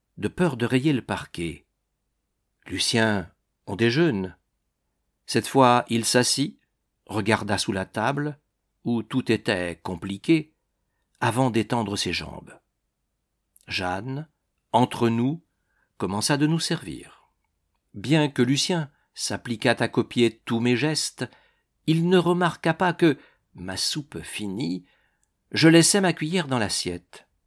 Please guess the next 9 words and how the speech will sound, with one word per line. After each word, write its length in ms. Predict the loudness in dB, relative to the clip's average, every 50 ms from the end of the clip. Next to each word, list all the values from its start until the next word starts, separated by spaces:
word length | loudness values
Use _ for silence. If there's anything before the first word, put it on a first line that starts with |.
| _ _ _ _ _ _ _ -12
Il 140 | -12 -12
posa 320 | -8 -4 -2 -2 0 2 0
la 120 | 0 0
sienne 280 | -2 -2 -4 -4 -4 -4
sur 160 | -8 -8 -8
la 140 | -8 -8 -6
nappe. 400 | -6 -4 -6 -6 -8 _ _ -20 -20 _ _ _ _ _ _ _ _ _ _ _ _ _ _ _ _ _ _ _ _ _ _ -16
À 100 | -16 -14
table, 580 | -6 -2 0 2 2 0 -2 -4 -6 -6 -8